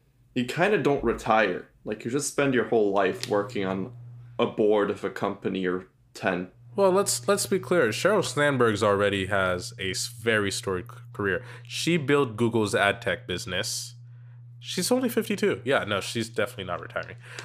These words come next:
Speaker 2: Um, she built Google's entire ad tech business. She made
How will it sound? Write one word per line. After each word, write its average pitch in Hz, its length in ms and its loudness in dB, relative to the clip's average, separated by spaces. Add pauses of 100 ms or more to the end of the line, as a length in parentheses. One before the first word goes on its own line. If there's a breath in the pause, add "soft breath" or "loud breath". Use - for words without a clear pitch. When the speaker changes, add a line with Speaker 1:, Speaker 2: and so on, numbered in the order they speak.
(140)
Speaker 2:
Um, 131 380 4
she - 180 -4
built 156 320 0
Google's 123 320 0
entire 107 320 0
ad 101 240 0
tech 95 180 -6
business. 92 360 -10 (260 loud breath)
She - 320 -2
made 165 240 4